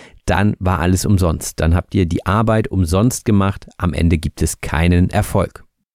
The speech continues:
Und das kann schon mal passieren, wenn man an den Geräten herumfummelt. An etwas herumfummeln heißt, sich wenig fachmännisch an etwas zu schaffen machen, oft mit der Absicht, es zu verstehen oder zu reparieren. Gerade an technischen Geräten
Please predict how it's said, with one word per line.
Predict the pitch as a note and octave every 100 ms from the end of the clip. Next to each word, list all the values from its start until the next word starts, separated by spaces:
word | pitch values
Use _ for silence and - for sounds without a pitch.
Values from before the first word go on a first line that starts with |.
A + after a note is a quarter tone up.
| _ _
Und | A#2+ B2
das | C3
kann | D#3
schon | D#3 D3
mal | C#3
passieren, | - A2+ - C#3+ D3 C#3 E2
wenn | G#2+
man | A#2+ A#2 A#2+
an | - F#2+
den | F#2+ F#2
Geräten | F#2 F2+ G2 - F2+
herumfummelt. | D#2 E2+ E2+ D3 D3+ - G3 D#3+ A#2 - - - - - -
An | A#2
etwas | B2+ - B2 -
herumfummeln | F2+ B2+ D3+ C#3 B2 A2+ F2+
heißt, | E2 F2 - -
sich | F#2+ F#2+ F2 F2
wenig | B2 D#3 -
fachmännisch | - F#3+ - A2 G2 A2 - -
an | F2
etwas | - - E2+
zu | - -
schaffen | A2+ - G#2
machen, | G2+ - F2+ F2+ - - -
oft | C#3 - -
mit | A2
der | -
Absicht, | - - - F2+ - -
es | E2 -
zu | -
verstehen | - D#2+ - E2+ F2 F2+
oder | - - D#2+
zu | - -
reparieren. | - - G2+ F#2 G#2 E2 D#2 - - - - - _
Gerade | G#2 G2 B2 G#2
an | A2
technischen | C#3 C#3+ C#3 A#2
Geräten | G#2 F#2+ A#2 - A2+